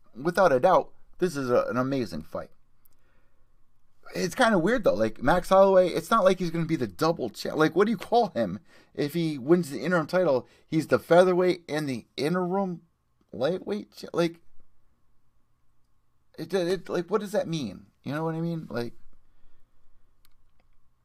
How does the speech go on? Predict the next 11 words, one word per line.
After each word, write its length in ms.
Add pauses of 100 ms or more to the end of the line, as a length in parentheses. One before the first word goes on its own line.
(640)
it's, 180
it's 220
become 340
devalued, 720 (500)
because 420
of 140
the 80
way 160
it's 160
been 180
treated 600